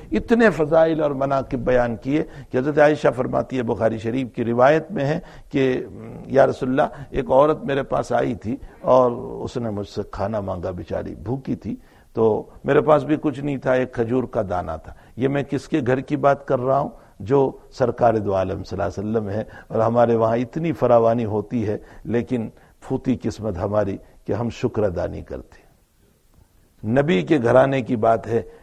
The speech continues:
कि हजरत आयशा ने फरमाया, "कुछ नहीं था या रसूलल्लाह, एक खजूर का दाना था, मैंने उठा करके उस गरीब को दे दिया।" तो उसने खुद नहीं खाया, उसके दो टुकड़े किए, उसके साथ दो बेटियां थी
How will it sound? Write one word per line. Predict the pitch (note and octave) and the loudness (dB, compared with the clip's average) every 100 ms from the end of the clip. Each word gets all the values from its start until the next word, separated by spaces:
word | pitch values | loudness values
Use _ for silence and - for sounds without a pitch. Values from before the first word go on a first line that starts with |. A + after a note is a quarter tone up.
| - | -8
कि | A#2+ A2 - | -4 -4 -4
हजरत | A2 A#2+ | -6 0
आयशा | A#2 A2 A2+ | 0 0 0
ने | G#2+ | -4
फरमाया, | G2 G#2+ G#2 G2+ | -4 -4 -4 -4
"कुछ | G2+ C3+ - | -6 -8 -6
नहीं | G2 F#2+ | -8 -8
था | F2+ | -6
या | F2+ F2 | -4 -4
रसूलल्लाह, | E2 - F#2+ G2+ - - - | -8 -12 -8 -8 -10 -16 -4
एक | C3+ - | -4 0
खजूर | B2+ A#2+ D3+ | -2 2 2
का | - C3 | 2 0
दाना | A2 G#2 G2 F#2+ | 2 0 -2 -8
था, | - - - - - | -10 -14 -16 -20 -10
मैंने | B2 B2+ B2 | -2 2 2
उठा | A2 A2+ G#2 | 0 0 -2
करके | G#2 G2+ - | -2 -8 -4
उस | G#2 - - - - | -4 -6 -14 -20 -14
गरीब | F#2 F#2+ A2+ A#2 - | -4 0 2 0 -2
को | G#2+ | -6
दे | G#2+ C#3 | -2 -4
दिया।" | F#2 E2+ - - - - - - - - - - - _ _ _ _ _ - _ _ _ - | -4 -8 -8 -16 -20 -20 -20 -20 -18 -12 -12 -12 -20 _ _ _ _ _ -20 _ _ _ 2
तो | F#3 E3+ - - | 4 4 0 -4
उसने | D3+ F#3 F#3 | -2 0 0
खुद | F3 F#3 | 2 2
नहीं | E3 C#3 | 2 0
खाया, | F#2+ D#2+ - - - - | -4 -6 -8 -14 -16 -10
उसके | A2+ C#3+ | -4 0
दो | B2+ C#3+ | 2 0
टुकड़े | - B2+ C#3+ C3+ | 0 0 2 2
किए, | - A2 A#2+ - - - | 0 -4 -4 -10 -14 -6
उसके | C3 - D3+ | -6 -2 0
साथ | D#3 | 2
दो | D3+ B2+ C3+ | 2 2 4
बेटियां | B2+ B2 B2+ A#2+ | 4 2 0 -2
थी | G2+ - | -4 -14